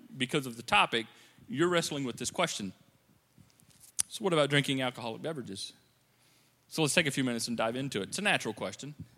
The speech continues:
especially in our culture, natural question. 'Cause I know some of you are thinking, <laughs> "Well, if Jesus made the stuff, we're good to go." Right? "Well, Jesus made it. Let's go."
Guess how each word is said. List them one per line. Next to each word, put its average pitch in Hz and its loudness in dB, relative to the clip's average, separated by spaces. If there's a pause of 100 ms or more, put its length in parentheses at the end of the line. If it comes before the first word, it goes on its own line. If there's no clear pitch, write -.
especially - 2
in 117 -4
our 107 -4
culture, 104 -6
natural 139 2
question. 87 -12 (920)
'Cause 226 12
I 220 12
know 240 10
some 285 6
of 269 10
you 208 10
are - 10
thinking, 180 8 (100)
<laughs> - 6
"Well, 320 12 (100)
if 240 12
Jesus 294 12
made 277 12
the 226 8
stuff, 226 10 (240)
we're 294 8
good 494 12
to 440 12
go." 233 12 (580)
Right? 403 12
"Well, 277 12
Jesus 381 10
made 311 10
it. 190 0
Let's 254 6
go." 208 12